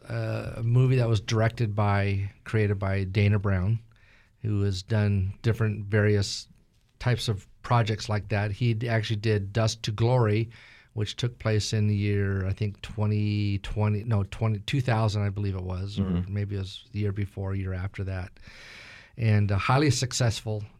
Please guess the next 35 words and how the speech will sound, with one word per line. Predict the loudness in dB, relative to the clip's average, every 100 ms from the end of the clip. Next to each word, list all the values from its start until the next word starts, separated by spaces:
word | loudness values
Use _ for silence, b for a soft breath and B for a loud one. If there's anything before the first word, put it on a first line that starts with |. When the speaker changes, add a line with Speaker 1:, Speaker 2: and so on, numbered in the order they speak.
| -6
Speaker 1:
documentary. | -4 -4 -2 -2 -2 -4 -6 -8 _ _ _ _ _ _ _ _ -2
So, | 4
of | 4 4
course, | 4 4 4
when | 2 4
the | 4
announcement | 4 4 4 2 2
is | 2
made, | 2 2 2 0 B B B
"We | 0 2
are | 4
doing | 4 4 4 2
Dust | 2 0 -2
to |
Glory | -2 -2 -2 -4
two," | -4 -4 -2 -4 -8 -16 b b b b b -4
um, | -2 0 -2 -4 -6 0
every | 2 4
racer's | 4 4 4 2 -4
dream | -2 0 2 2
is | 0 -4 -10 -20 -20 _
to | -4
wait | -2 -2 -4 -12 _ -8
in | -4 -4 -8 -16 -10
that, | -8 -8 -14 -4
Speaker 2:
Getting | 2 2 4
that | 2 0
one. | 0
Speaker 1:
that | 0 2
knock | 2 2 2
on | 2
the | 2
door | 0 0 0 -2
that | 0
Speaker 2:
Yeah. | 0 0